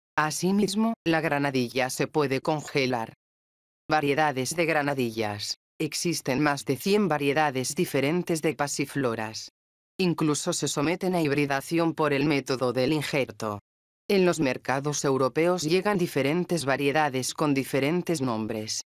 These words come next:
Se les llega a llamar frutas de la pasión como norma general, granadillas, granadillas reales, etcétera. Historia de la granadilla. El origen de la granadilla se encuentra en las riberas del río Amazonas,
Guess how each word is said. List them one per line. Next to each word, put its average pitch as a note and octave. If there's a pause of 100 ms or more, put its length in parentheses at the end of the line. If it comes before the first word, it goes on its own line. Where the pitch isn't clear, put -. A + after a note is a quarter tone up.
(340)
Se F3+
les D#3
llega F#3+
a F3+
llamar D#3
frutas F3
de E3+
la C3+
pasión D3+
como D#3
norma G#3
general, D3 (100)
granadillas, D#3+ (100)
granadillas C3+
reales, D#3+ (120)
etcétera. A#2+ (220)
Historia F3+
de E3+
la D#3+
granadilla. C3+ (240)
El D#3+
origen E3
de E3+
la D3+
granadilla C3
se E3+
encuentra B2
en A#2+
las B2
riberas E3
del B2+
río G3
Amazonas, F3+